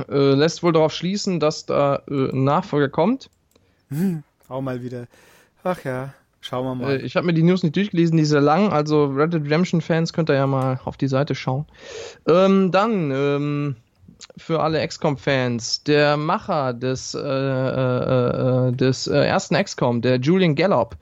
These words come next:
Speaker 1: der macht ein neues Spiel und da gibt's das erste Screenshots zu und das heißt Phoenix Point, also wie der Phoenix Punkt. Und das ist tatsächlich ein Stil, äh, ein Spiel im Stil von X com mit, äh, schicker, moderner Grafik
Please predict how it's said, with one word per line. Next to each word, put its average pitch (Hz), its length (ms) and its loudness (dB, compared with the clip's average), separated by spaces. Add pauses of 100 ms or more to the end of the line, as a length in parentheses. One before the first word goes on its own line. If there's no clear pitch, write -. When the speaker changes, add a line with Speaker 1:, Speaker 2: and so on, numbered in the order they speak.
(440)
Speaker 1:
der 143 200 4
macht 156 240 -2
ein 165 100 -4
neues 170 200 -2
Spiel 214 260 -2
und 139 80 2
da 135 60 2
gibt's 156 180 -2
das 156 80 -6
erste 151 400 0
Screenshots - 560 -6
zu 185 160 -6
und 220 140 -6
das 139 220 -4
heißt 139 340 -6
Phoenix - 600 -2
Point, 165 360 0
also 123 280 -2
wie 127 80 -2
der 123 120 0
Phoenix 175 440 0
Punkt. 151 420 -2 (840)
Und 156 400 4
das 139 160 2
ist - 280 -8
tatsächlich 175 400 -2
ein 160 120 -2
Stil, 185 560 -2
äh, 135 60 0
ein 123 120 2
Spiel 180 240 -2
im 165 80 2
Stil 185 240 -2
von 175 240 0
X - 240 -8
com 208 380 2
mit, 160 320 -2
äh, 156 140 -4
schicker, 175 340 -2
moderner 151 400 2
Grafik 160 560 -2